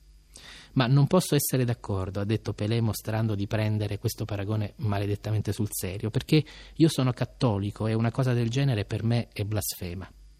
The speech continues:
E comunque", ha aggiunto, la Coca-Cola è famosa soprattutto per le sue campagne pubblicitarie,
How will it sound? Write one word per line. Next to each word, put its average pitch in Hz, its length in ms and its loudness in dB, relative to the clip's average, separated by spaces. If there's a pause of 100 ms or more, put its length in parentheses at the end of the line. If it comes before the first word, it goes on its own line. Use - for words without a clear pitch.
(120)
E - 140 -2
comunque", 120 640 0
ha 110 160 -2
aggiunto, 104 540 -4
la 123 120 0
Coca-Cola 120 460 2
è 113 40 0
famosa 107 360 -2
soprattutto 110 680 -2
per 104 140 -2
le 107 60 0
sue 107 160 -4
campagne 104 440 -4
pubblicitarie, 101 760 -4